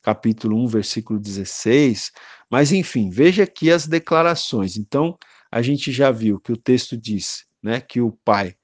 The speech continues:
constituiu o Filho como herdeiro de todas as coisas, primeira declaração. Segunda, pelo qual, né, é, ou seja, por meio do qual fez o universo, né, tá aqui, versículo,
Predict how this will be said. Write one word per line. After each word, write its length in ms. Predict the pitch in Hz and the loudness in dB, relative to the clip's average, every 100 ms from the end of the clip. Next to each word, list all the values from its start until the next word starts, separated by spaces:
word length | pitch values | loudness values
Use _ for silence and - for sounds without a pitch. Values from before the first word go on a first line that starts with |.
| _ - _ | _ -20 _
constituiu 760 | - 131 - - 131 123 123 123 | -2 -2 -2 -6 -6 2 4 4
o 60 | 117 | 2
Filho 460 | - - 110 95 - | -6 -2 0 0 -2
como 260 | 120 127 | 2 8
herdeiro 680 | 127 101 95 110 170 240 196 | 8 8 2 10 10 10 4
de 120 | 131 | -2
todas 380 | - 117 104 92 | -4 -4 -2 -6
as 180 | 92 - | -10 -8
coisas, 580 | 98 104 127 143 139 | -2 0 0 -4 -12
primeira 340 | - 104 104 104 | -8 0 2 0
declaração. 640 | 98 - 87 95 - 139 | -2 -6 -6 -6 -2 0
Segunda, 600 | 151 165 127 127 107 95 - - - - - _ _ _ _ _ | 0 -2 0 0 0 -4 -12 -20 -20 -20 -20 _ _ _ _ _
pelo 280 | 202 240 226 | 10 10 4
qual, 480 | - 139 139 196 | 2 8 8 8
né, 300 | 143 123 180 - 92 | 4 0 0 -4 -8
é, 680 | 107 98 95 95 92 107 107 | -6 -6 -6 -8 -8 -10 -12
ou 120 | 107 | -14
seja, 420 | - 123 104 95 - _ _ - | -6 -2 -2 -4 -10 _ _ -2
por 160 | 120 | 0
meio 280 | 120 143 156 | 6 8 8
do 140 | 131 127 | 6 0
qual 580 | - 117 135 185 214 _ _ _ | 2 6 6 6 0 _ _ _
fez 680 | - - 180 185 233 170 | -18 4 10 12 10 6
o 100 | 160 | 6
universo, 1000 | 156 151 139 101 113 104 127 - - 262 - _ 101 | 6 6 4 6 6 6 4 -2 -8 -8 -10 _ -6
né, 240 | 107 170 - _ _ _ _ _ _ _ _ - | -4 -4 -12 _ _ _ _ _ _ _ _ -6
tá 120 | 95 | -4
aqui, 380 | 95 - 123 160 | -4 0 2 2
versículo, 720 | 127 101 - 113 - 107 | 0 -4 -6 -6 -2 -2